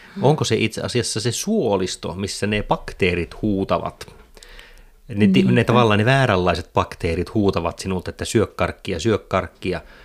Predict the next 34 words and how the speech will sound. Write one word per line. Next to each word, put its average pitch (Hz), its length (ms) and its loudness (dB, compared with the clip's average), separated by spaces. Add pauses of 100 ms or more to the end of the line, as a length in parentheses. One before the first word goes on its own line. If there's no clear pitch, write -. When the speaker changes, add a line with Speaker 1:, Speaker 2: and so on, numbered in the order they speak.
(140)
Speaker 2:
Ja 87 80 -2
se 92 100 0
tieto 95 340 0
kulkeutuu 87 580 -4
sinun 90 300 -6
aivoihin, 82 520 -4
että - 160 -8
nyt - 300 -4 (160)
minä, 92 380 -2
minä 107 260 0
haluan 85 280 -4
karkkia, 107 520 -4
mutta 87 180 -10
se - 80 -4
onkin 90 200 -6
itse - 180 -12
asiassa - 340 -8
ne 95 80 -2
suoliston 98 420 -4
bakteerit, - 520 -4
jotka - 200 -14
sitä - 180 -14
haluaa. - 380 -12 (240)
Speaker 1:
Kyllä, 170 260 0
ja 170 120 -2
näinhän 175 260 -2
se, 165 160 -8 (440)
näinhän 165 340 -2
se 160 160 -6
tavallaan 185 540 -2
tämä 180 240 -4
meidän 180 300 -2
elimistö 185 600 -4
toimii. 165 600 -2